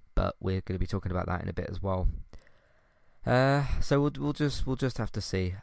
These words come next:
Um, w-, w-, one thing you could be sure about is we don't need, 'cause obviously they're, they're in charge of D C Studios now, which I, I like the name. You've got Marvel Studios, you've got D C Studios.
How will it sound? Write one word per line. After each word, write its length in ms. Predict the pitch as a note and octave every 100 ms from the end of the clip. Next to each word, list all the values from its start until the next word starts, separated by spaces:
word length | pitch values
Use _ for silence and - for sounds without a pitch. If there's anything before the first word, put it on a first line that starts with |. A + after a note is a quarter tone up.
| -
Um, 520 | G#2+ G#2+ A2 G#2+ G#2 - _ _ - _ -
w-, 200 | A#2+ E2
w-, 160 | A#2
one 400 | - C3 F3+ E3
thing 340 | C#3 - C3+ B2
you 220 | A2+ G#2 - _ _ _
could 300 | - C3 -
be 160 | G#2+ G2
sure 240 | - G2+
about 300 | F2+ F#2 F#2
is 120 | G#2
we 100 | G#2+
don't 300 | A2 A#2+ -
need, 540 | A2+ A2 G#2+ G2+ G2+ - - - - - _ _ _ _ _ _ _ - - - - -
'cause 100 | A2+
obviously 200 | G2+ A2
they're, 180 | B2
they're 240 | A#2+ A#2 A#2
in 100 | A2
charge 260 | A2+ G#2
of 300 | G#2 G2 F#2 -
D 120 | G#2
C 160 | - G2
Studios 420 | - F#2+ F#2+ F2+
now, 180 | G2 F#2+
which 240 | B2 - -
I, 120 | -
I 140 | -
like 160 | D#3+ C#3+
the 60 |
name. 240 | G#2 G#2+ A2
You've 120 | A2+
got 100 | A2+
Marvel 280 | G2+ G2+ G2
Studios, 440 | - G#2+ G#2 G2+ F#2+
you've 120 | G2
got 200 | F#2 - -
D 120 | - F#2+
C 160 | -
Studios. 520 | - F2+ F2 F2 -